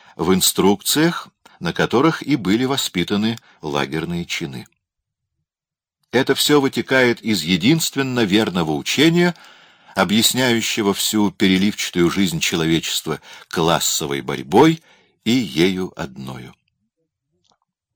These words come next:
Вот как это обосновывается. Профессиональные преступники никак не могут быть приравнены к элементам капиталистическим, то есть инженерам, студентам,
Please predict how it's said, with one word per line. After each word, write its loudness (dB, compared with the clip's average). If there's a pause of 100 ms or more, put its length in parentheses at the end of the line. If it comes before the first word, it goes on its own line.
(720)
Вот 4
как 0
это 2
обосновывается. -2 (1200)
Профессиональные 2
преступники 0 (720)
никак 2
не 0
могут 2
быть -4
приравнены 0
к -6
элементам 0
капиталистическим, -4 (340)
то -2
есть -2
инженерам, -2
студентам, -2